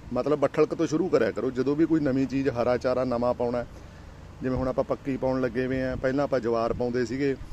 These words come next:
ਜਾਂ ਕੋਈ ਵੀ ਜੇ ਫੀਡ ਚੇਂਜ ਕਰਨੀ ਹੈ ਹਨਾ, ਤਾਂ ਤੁਸੀਂ ਇੱਕੇ ਵਾਰੀ ਨਾ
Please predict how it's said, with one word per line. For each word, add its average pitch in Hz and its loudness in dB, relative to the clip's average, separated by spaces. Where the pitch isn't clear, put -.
ਜਾਂ 127 2
ਕੋਈ 131 2
ਵੀ 156 4
ਜੇ 139 2
ਫੀਡ 127 -2
ਚੇਂਜ 135 2
ਕਰਨੀ 123 0
ਹੈ 131 0
ਹਨਾ, 170 -2
ਤਾਂ 131 0
ਤੁਸੀਂ - 2
ਇੱਕੇ 180 4
ਵਾਰੀ 175 4
ਨਾ 202 2